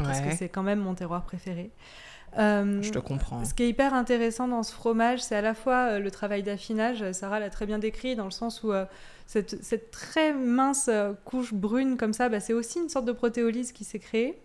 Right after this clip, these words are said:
Speaker 2: D'accord.
Speaker 1: Mais qui n'a pas créé de crème, parce qu'avec la grâce de l'affinage, finalement, après, ça s'est un peu densifié. Et, euh, Marcellesi, il a une manière très particulière d'affiner ses fromages, c'est-à-dire que c'est une manière extrêmement traditionnelle en Corse. Pour assainir les caves, on fait brûler des herbes du maquis corse à l'intérieur.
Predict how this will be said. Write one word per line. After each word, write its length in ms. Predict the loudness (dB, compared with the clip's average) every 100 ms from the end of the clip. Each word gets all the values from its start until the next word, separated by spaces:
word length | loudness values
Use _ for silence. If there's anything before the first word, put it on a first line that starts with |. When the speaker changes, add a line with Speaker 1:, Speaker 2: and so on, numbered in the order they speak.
| -2
Speaker 2:
D'accord. 400 | -2 2 2 2
Speaker 1:
Mais 80 | 0
qui 100 | 0
n'a 100 | 0
pas 120 | 0
créé 180 | 0 -2
de 60 | -2
crème, 260 | -2 0
parce 140 | 0 -4
qu'avec 220 | -6 -4
la 100 | -4
grâce 240 | -2 0
de 40 | -2
l'affinage, 420 | -4 -4 -4 -4
finalement, 400 | -6 -6 -6 -6
après, 220 | -8 -10
ça 160 | -12 -12
s'est 100 | -12
un 60 | -4
peu 120 | -2
densifié. 600 | -2 -6 -14 -6 -6 -6 -16 -20 -20 -16 -14 -12 2
Et, 340 | 4 6 4 4
euh, 600 | 2 4 2 0 -2 -2 -4 0
Marcellesi, 580 | 0 2 0 2 2
il 60 | 4
a 40 |
une 120 | 4 4
manière 240 | 4 2
très 140 | 2
particulière 460 | 0 0 -2 0 2
d'affiner 340 | 2 0 -2
ses 140 | 0 -4
fromages, 380 | -2 0 0 -2
c'est-à-dire 340 | -4 -2 -2
que 40 |
c'est 100 | -2
une 60 | -2
manière 200 | 0 -2
extrêmement 340 | -2 -2 -2
traditionnelle 540 | 0 -2 -4 -2 -2 0
en 100 | -2
Corse. 240 | -4 -6
Pour 160 | -4 -2
assainir 400 | -2 0 0 0
les 140 | -2
caves, 380 | 0 -2 0 -4 -6 -20 -12
on 60 |
fait 120 | -4 0
brûler 220 | 0 0
des 180 | 0 0
herbes 120 | 0
du 80 | 0
maquis 240 | -2 -6
corse 260 | -10 -10 -8
à 40 |
l'intérieur. 500 | -10 -8 -6 -6 -4